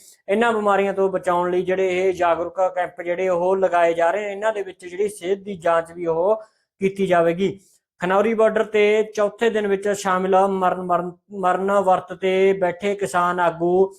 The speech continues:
ਸੁਖਜੀਤ ਸਿੰਘ ਦਾ ਜਿਹੜਾ, ਪੰਜ ਕਿਲੋ ਵਜ਼ਨ ਜਿਹੜਾ, ਉਹ ਘਟਿਆ ਹੈ।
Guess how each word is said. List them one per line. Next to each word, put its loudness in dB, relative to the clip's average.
ਸੁਖਜੀਤ -2
ਸਿੰਘ -2
ਦਾ 2
ਜਿਹੜਾ, 2
ਪੰਜ -4
ਕਿਲੋ 0
ਵਜ਼ਨ -2
ਜਿਹੜਾ, 0
ਉਹ 0
ਘਟਿਆ 0
ਹੈ। 4